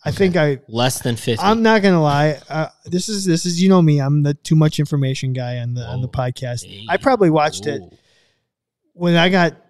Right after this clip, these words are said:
Speaker 1: broken up with, uh,
Speaker 2: Yeah.
Speaker 1: several years ago, right when this movie came out, they got me through a breakup because I,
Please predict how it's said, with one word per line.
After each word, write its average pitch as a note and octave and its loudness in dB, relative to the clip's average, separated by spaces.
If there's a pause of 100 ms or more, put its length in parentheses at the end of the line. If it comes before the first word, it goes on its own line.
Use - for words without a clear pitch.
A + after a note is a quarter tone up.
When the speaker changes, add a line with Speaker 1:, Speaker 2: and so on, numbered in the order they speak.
Speaker 1:
broken D#3+ 2
up D3 0
with, C#3+ -6 (500)
uh, C#3 -2
Speaker 2:
Yeah. B2 0
Speaker 1:
several D#3 4
years D#3 6
ago, D3 2
right D3+ 2
when D#3 4
this D3 2
movie D#3+ 6
came D3 2
out, C3+ 0
they D#3 0
got D#3+ 2
me D#3 4
through D3 0
a C#3+ 0
breakup C#3 -2
because C#3 -6
I, C3+ -6